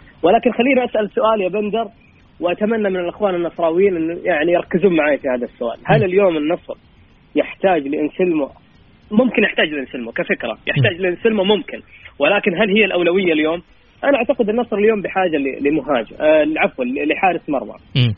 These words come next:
Speaker 1: اليوم شفنا النصر في ال-، في الثلاث جولات ال-، الأولى، كان واضح تماما أن النصر يحتاج لحارس مرمى أجنبي. سمعنا في الأيام الماضية مسألة، آه، التفاوض مع الشناوي، مع أكثر من اسم موجود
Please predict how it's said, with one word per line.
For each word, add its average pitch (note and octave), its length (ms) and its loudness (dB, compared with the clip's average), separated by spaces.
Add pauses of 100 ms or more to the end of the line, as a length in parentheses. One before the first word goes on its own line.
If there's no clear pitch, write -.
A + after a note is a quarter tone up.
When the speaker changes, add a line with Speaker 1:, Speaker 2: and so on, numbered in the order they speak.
Speaker 1:
اليوم G3 180 2
شفنا G3+ 280 0
النصر F#3 300 0
في D#3 80 -6
ال-، C#3+ 260 0
في - 60 -20
الثلاث E3+ 260 -2
جولات D3 380 -2
ال-، A#2+ 440 -2 (500)
الأولى، G#3 480 4
كان C4+ 220 0
واضح G#3+ 400 -2 (120)
تماما D#3 300 -2
أن G#3+ 200 -2
النصر G#3+ 300 -2
يحتاج F3 320 -2
لحارس D3+ 440 -2
مرمى D3 220 -2 (100)
أجنبي. F#3+ 280 4
سمعنا E3 360 2
في - 60 -8
الأيام C#3+ 340 2
الماضية D3+ 440 2 (680)
مسألة، C#3 420 0 (160)
آه، C3 200 4
التفاوض C3+ 480 0
مع B2 120 -4
الشناوي، F#3+ 680 2
مع D#3+ 280 -2
أكثر D#3 260 -6
من C#3 200 -6
اسم D3 180 -6
موجود C3+ 380 0